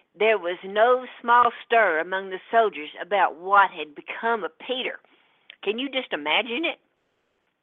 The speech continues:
<clears throat> Then when Herod had searched for him and not found him,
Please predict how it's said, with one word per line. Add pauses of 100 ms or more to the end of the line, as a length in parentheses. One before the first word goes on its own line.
(800)
<clears throat> (120)
Then
when
Herod
had (140)
searched
for
him (400)
and (180)
not (140)
found
him,